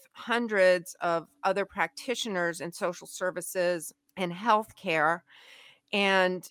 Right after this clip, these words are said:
th-, thousands and <laughs> thousands of families being served, and so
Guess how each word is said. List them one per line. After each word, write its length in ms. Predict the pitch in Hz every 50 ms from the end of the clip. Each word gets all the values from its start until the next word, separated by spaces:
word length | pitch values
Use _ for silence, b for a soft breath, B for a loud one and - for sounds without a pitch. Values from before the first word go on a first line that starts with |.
| - _ _ _ -
th-, 120 | 190 180 185 - - -
thousands 480 | - - 196 208 226 220 208 214 196 -
and 120 | 202 180
<laughs> 0 |
thousands 400 | - 269 302 - - 190 185 160
of 80 | 160 160
families 640 | - - 190 196 208 208 185 165 156 156 180 180 180
being 320 | - 175 165 160 160 170
served, 680 | 170 - - 226 214 196 175 151 139 - 175 - _ - _ -
and 180 | 185 185 190
so 500 | - - - 202 196 190 185 185 185 185